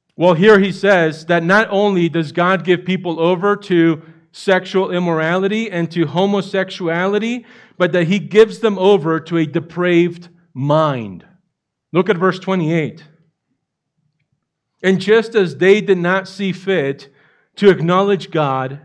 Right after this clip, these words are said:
any longer, God gave them over to a depraved mind." There's a play on words here in the original language, as both the words,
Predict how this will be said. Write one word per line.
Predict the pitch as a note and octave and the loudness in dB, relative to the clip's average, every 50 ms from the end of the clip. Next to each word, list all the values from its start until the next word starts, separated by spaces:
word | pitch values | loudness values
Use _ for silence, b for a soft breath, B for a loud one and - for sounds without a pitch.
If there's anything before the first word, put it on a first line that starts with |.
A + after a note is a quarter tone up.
| _ - | _ -2
any | F#3+ G3+ G#3 G3+ | 0 0 2 2
longer, | F#3+ F#3 F3+ F3+ F#3 F3+ C#3+ C3+ B2 C3 C3 B2+ - _ _ _ _ _ _ _ _ D#3 | 2 2 2 0 -2 -2 -4 -4 -4 -6 -6 -8 -12 _ _ _ _ _ _ _ _ -2
God | C3 F3+ F#3 F#3+ G3 F#3+ D3 | 2 4 4 4 4 2 0
gave | F3+ F3 F3+ F3 D3+ | 0 2 2 2 0
them | F3+ E3+ D#3 | -2 -2 -2
over | D3 D3+ D#3+ D3+ C3+ C#3+ C3+ B2+ B2 | 0 0 -2 -2 -2 -4 -4 -4 -6
to | - - E3 | -6 -6 -4
a | D#3 D3 | -4 -4
depraved | D3+ D3+ D3 - - F3+ F3+ E3+ D3+ C#3 C3 C3 - - - _ _ _ _ _ _ _ _ _ _ _ _ _ _ _ _ _ | -4 -6 -8 -6 -6 -4 -2 -2 -2 -4 -6 -8 -10 -18 -20 _ _ _ _ _ _ _ _ _ _ _ _ _ _ _ _ _
mind." | C3 D3 D#3 E3 E3+ D#3+ D3 B2 A2+ A2+ | 0 2 2 2 2 0 -2 -4 -4 -2
There's | D3+ F#3 G#3+ A3+ F#3 | 2 2 2 2 2
a | G#3+ G3 | -2 -2
play | G3+ - G3+ G#3 G#3+ G#3+ | -2 -4 -2 0 0 2
on | G#3 G#3 F#3 E3+ | 2 0 0 0
words | D#3+ F3 F#3 F#3 F3+ F#3 | 2 2 2 2 0 -4
here | - F3 E3 E3 | -4 -2 -2 -2
in | D#3+ E3 E3 E3+ | -2 -2 -4 -2
the | D#3+ F3+ | 0 0
original | E3+ D#3 E3+ F#3 E3 D#3 F#3 F3+ E3+ D#3 | 0 0 0 0 0 0 -2 -2 -2 -2
language, | C#3+ D3+ E3 F3 F3 D#3+ B2+ G2+ F2 - - - | -2 -2 -2 -2 -2 -4 -6 -8 -10 -12 -18 -8
as | - E3 E3+ E3+ E3+ E3 - | -4 -2 -2 -2 -2 -4 -8
both | D#3+ C3+ F#3+ G#3+ A3 A3+ A3 A3 - B B B B B B | -2 0 2 4 4 2 2 -2 -12 B B B B B B
the | D3+ F#3 | 2 2
words, | E3+ D#3+ F#3 G3 G3+ G3+ G3+ F3 - - - - | 4 4 4 4 6 4 4 2 -2 -10 -18 -20